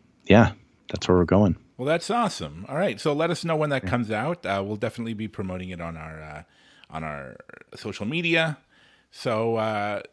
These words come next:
Speaker 2: again, th-, thank you for doing this. This is such a great episode, and I'm, you know,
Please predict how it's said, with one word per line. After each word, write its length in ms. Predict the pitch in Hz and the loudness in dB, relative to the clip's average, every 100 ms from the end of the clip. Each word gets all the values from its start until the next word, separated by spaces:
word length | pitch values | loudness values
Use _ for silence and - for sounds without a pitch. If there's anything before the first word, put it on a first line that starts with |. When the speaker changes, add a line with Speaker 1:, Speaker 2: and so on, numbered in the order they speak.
| _ - | _ -14
Speaker 2:
again, 420 | 113 156 147 85 - | -6 -2 -2 -4 -6
th-, 220 | 98 92 | -8 -4
thank 220 | - 135 156 | -2 -2 0
you 80 | |
for 120 | 139 120 | -2 0
doing 280 | 127 147 | 2 2
this. 220 | 147 151 - | 2 -2 -4
This 220 | 120 - | -6 -6
is 100 | 104 | -6
such 240 | 117 - | -4 -2
a 140 | 117 98 | -4 -4
great 320 | - 104 104 | -6 -6 -4
episode, 500 | 98 107 - 123 117 | -6 -6 -4 -4 -4
and 400 | 87 80 76 65 | -6 -8 -12 -12
I'm, 280 | 76 85 78 - | -12 -12 -16 -14
you 120 | 95 | -10
know, 300 | 80 87 101 | -8 -8 -10